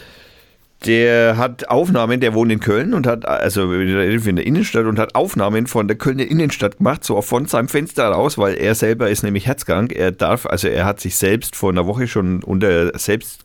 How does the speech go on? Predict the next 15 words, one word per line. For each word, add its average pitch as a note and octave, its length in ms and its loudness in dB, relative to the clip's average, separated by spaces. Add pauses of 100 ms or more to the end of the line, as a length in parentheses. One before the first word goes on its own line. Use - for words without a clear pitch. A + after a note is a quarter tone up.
(160)
äh, D#2+ 180 0
Quarant-, E2+ 560 -2
äh, F2 140 0
Quarantäne F2+ 540 0
gestellt. A#2 320 -4 (500)
Und A2+ 100 0
er A#2 100 2
macht C#3 200 -2
so, B2+ 420 0
filmt D#3+ 580 -2
so C#3+ 200 0
auf A#2 200 0
die - 120 0
Straße G#2+ 600 2
runter. E2 420 2